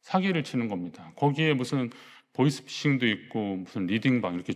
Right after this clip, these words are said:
주식 이렇게 유도해가지고 사기치고 하는 사람들이 있고, 그리고 로맨스 스캠? 여러분, 이거 진짜 생소한데 이런 얘기 들어나 보셨습니까?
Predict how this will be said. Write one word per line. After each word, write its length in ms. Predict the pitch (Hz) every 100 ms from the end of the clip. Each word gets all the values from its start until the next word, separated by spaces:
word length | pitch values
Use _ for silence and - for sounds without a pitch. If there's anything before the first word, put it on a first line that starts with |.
| -
주식 480 | - 113 - 120 -
이렇게 280 | - - 104
유도해가지고 920 | 92 104 113 127 123 - 87 90 95
사기치고 500 | - 143 139 - 107
하는 180 | 101 92
사람들이 440 | 123 123 113 -
있고, 360 | 80 - 151 170 _ _ _ _
그리고 460 | - 135 139 190 - _ _ _
로맨스 500 | 107 104 160 196 -
스캠? 480 | - - 165 208 135
여러분, 240 | 107 127 131
이거 240 | 110 139 127 - _ _ -
진짜 240 | - 151
생소한데 460 | 147 202 175 151 147
이런 240 | 113 120
얘기 160 | 123 135
들어나 320 | - 110 127
보셨습니까? 760 | - 104 101 101 85 - 151